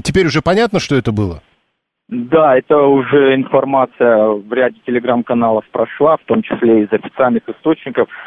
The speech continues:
Speaker 2: Также прокомментировали эту ситуацию из пресс-службы Ч В К «Вагнер». Были применены два взрыв-пакета, в том числе произведены несколько выстрелов в воздух для того, чтобы, а, обезопасить гражданское население, чтобы, а,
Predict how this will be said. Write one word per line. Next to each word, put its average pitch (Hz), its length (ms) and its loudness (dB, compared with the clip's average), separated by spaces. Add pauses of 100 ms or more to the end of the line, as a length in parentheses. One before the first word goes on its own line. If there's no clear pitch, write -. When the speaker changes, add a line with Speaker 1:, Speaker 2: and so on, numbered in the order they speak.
(160)
Speaker 2:
Также 117 280 0
прокомментировали 113 680 0
эту 98 160 0 (140)
ситуацию 107 380 0
из - 100 -20
пресс-службы 110 500 -6
Ч - 140 -6
В 110 80 -2
К 123 160 2
«Вагнер». 143 360 0
Были 127 240 0
применены 131 640 0 (320)
два 127 340 2
взрыв-пакета, 123 1120 0 (540)
в - 160 -6
том 143 240 0
числе 117 380 0
произведены 123 640 0
несколько 123 420 0
выстрелов 120 460 2
в - 60 -2
воздух 131 420 0
для 120 160 2
того, 131 360 2
чтобы, 131 480 2 (600)
а, 113 240 2
обезопасить 127 880 0
гражданское 127 640 0
население, 131 720 0
чтобы, - 240 -2
а, 113 240 0